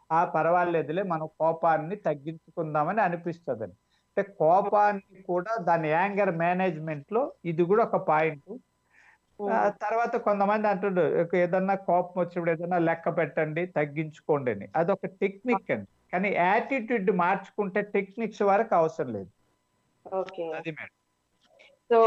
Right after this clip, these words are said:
Speaker 2: డాక్టర్ గారు, ఏదైనా డి-, అంటే నిర్ణయం తీసుకోవాలంటే ఇది చేయాలా వద్దా అని సందిగ్ధంలో పడుతూ ఉంటాం చాలా మంది
Speaker 1: అవును.
Speaker 2: ఇదే.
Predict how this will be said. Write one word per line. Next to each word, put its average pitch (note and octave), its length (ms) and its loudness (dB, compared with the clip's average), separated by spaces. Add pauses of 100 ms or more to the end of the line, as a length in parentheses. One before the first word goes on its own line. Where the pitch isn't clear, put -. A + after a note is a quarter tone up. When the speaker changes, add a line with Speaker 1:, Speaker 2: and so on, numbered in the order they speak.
(340)
Speaker 2:
డాక్టర్ A#3 480 0
గారు, C4 200 -2 (220)
ఏదైనా D4 480 0
డి-, - 200 -6 (320)
అంటే G#3+ 220 -2
నిర్ణయం B3 500 0
తీసుకోవాలంటే A#3 760 -2
ఇది A3+ 160 0
చేయాలా G#3 520 4
వద్దా F#3+ 300 0
అని A3+ 140 0
సందిగ్ధంలో F#3+ 680 -4
పడుతూ F#3 380 -4
ఉంటాం E3 420 -4
చాలా F#3+ 280 2
మంది G3+ 260 0
Speaker 1:
అవును. A#3 120 2
Speaker 2:
ఇదే. F3 220 -2